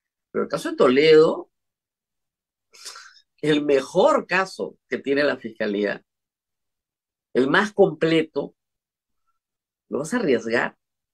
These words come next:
El caso de Susana Villarán, ¿lo vas a arriesgar?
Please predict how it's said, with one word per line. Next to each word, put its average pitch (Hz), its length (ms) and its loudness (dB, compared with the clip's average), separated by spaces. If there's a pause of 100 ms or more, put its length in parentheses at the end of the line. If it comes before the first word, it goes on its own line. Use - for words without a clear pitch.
(1500)
El - 140 -2
caso 180 200 -2
de 202 60 -6
Susana 170 300 -2
Villarán, 170 380 2
¿lo 123 140 0
vas 165 200 -2
a 220 40 -6
arriesgar? 123 720 -4